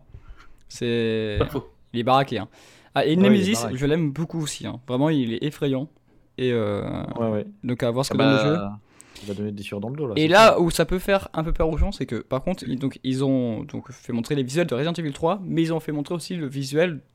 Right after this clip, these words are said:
Speaker 1: de Project Resistance. Ça veut dire qu'ils sortiraient certainement en même temps et certainement dans le même jeu, en fait, hein. Ou alors ça peut être dispatché, on sait pas.
Speaker 3: Euh, ça peut être, ou alors ils le,
Speaker 1: Ça, à
Speaker 3: ouais,
Speaker 1: voir.
Speaker 3: je sais pas.
Speaker 1: Encore une fois, euh, moi j'ai toujours une préférence que ça soit séparé parce que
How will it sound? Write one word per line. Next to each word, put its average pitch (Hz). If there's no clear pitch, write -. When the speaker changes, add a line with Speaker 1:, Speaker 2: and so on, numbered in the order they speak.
Speaker 1:
de 175
Project 151
Resistance. 139
Ça -
veut 131
dire 156
qu'ils 139
sortiraient -
certainement 120
en 104
même 104
temps 139
et 143
certainement 110
dans 127
le 120
même 120
jeu, 135
en -
fait, -
hein. 135
Ou 123
alors 131
ça 135
peut 139
être 139
dispatché, 131
on -
sait 123
pas. -
Speaker 3:
Euh, -
ça -
peut 135
être, 135
ou 123
alors 135
ils 151
le, 127
Speaker 1:
Ça, 120
à -
Speaker 3:
ouais, 110
Speaker 1:
voir. 113
Speaker 3:
je 101
sais 110
pas. 117
Speaker 1:
Encore 143
une 139
fois, 143
euh, 117
moi 165
j'ai 143
toujours 165
une 180
préférence 165
que 160
ça 151
soit -
séparé 170
parce 170
que 127